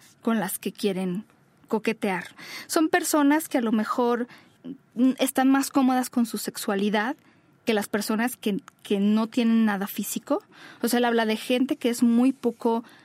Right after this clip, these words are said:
eh, de lenguaje corporal a la hora de coquetear. En un extremo pueden ser personas más cohibidas, con menos seguridad,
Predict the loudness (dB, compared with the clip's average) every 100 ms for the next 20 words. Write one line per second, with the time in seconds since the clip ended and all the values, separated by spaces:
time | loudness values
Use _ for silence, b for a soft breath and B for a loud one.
0 | B B _ _ -2 0 0 -2 -2 0
1 | 0 0 0 -2 -4 -4 -2 -2 0 0
2 | 0 0 -2 -4 -8 -10 -4 -4 -4 -10
3 | _ _ _ 0 2 2 0 0 0 2
4 | 0 0 -2 -2 -4 -6 -6 -6 -4 -4
5 | -6 -6 -2 0 2 2 2 0 -2 -4
6 | -10 B B B 0 2 4 2 0 -2
7 | 0 0 0 -2